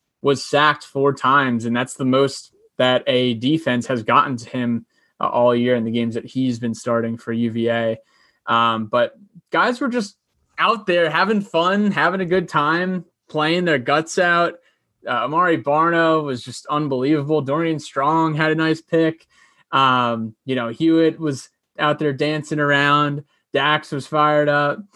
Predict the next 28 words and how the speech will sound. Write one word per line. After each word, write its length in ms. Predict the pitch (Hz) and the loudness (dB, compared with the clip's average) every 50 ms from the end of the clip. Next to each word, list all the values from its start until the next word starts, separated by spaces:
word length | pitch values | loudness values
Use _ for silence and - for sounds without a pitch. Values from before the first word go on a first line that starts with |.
| _ _ _ _ | _ _ _ _
Um, 380 | - 135 131 131 127 123 120 117 | 0 2 2 4 2 2 0 -2
but 80 | 143 | 0
those 160 | 151 160 160 165 | 0 0 0 0
were 80 | 170 | -4
some 160 | - - 185 | -6 -6 -2
of 40 | 170 | -2
the 80 | 160 143 | -2 0
guys 300 | 147 143 139 139 127 127 | 0 2 2 0 0 -2
that, 160 | 135 127 - | -4 -4 -4
you 80 | 127 127 | -4 -6
know, 140 | 120 113 | -4 -4
I 240 | 110 - 101 120 127 131 | -4 -4 -2 -2 -2 0
wanted 340 | 131 135 131 127 123 120 - | 0 -2 -2 -2 -4 -6 -8
to, 260 | - 135 127 120 120 | -6 -4 -2 -2 0
uh, 160 | 117 113 113 | -2 -2 -4
to 120 | 107 123 110 | -6 -6 -2
highlight 540 | - 131 123 123 123 120 117 113 113 117 | 2 2 2 4 2 0 0 -2 -2 -2
here. 400 | 120 123 117 117 117 113 113 117 - _ _ _ - | -2 0 0 0 0 0 -2 -4 -6 _ _ _ -4
And 160 | 123 120 120 | -2 0 0
I 100 | 120 120 | 2 2
know, 220 | 123 123 120 120 | 2 2 2 2
uh, 180 | 117 117 113 110 | 2 2 0 0
Bill, 220 | 107 - 127 120 | 0 0 0 2
you 120 | 117 117 117 | 2 2 0
have 120 | 120 113 | 0 -2
a 40 | 110 | -2
couple 240 | - 123 113 117 117 | -4 -6 -4 -2 0
here. 240 | 120 120 117 117 | 0 0 -2 -2